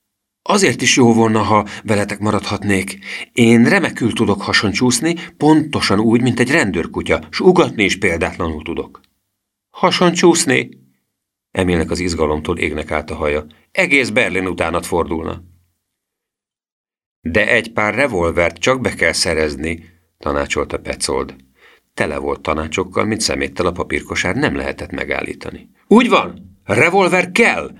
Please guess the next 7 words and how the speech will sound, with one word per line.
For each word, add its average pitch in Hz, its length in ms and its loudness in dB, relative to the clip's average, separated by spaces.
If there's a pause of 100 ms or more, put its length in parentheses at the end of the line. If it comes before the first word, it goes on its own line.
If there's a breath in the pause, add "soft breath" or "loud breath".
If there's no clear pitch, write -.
(460 soft breath)
kiáltották 82 640 -2
többen. 64 580 -8
„Nem 165 380 2
kell”, 95 480 0
mondta 95 320 0
a 85 60 -2
professzor. 78 680 -6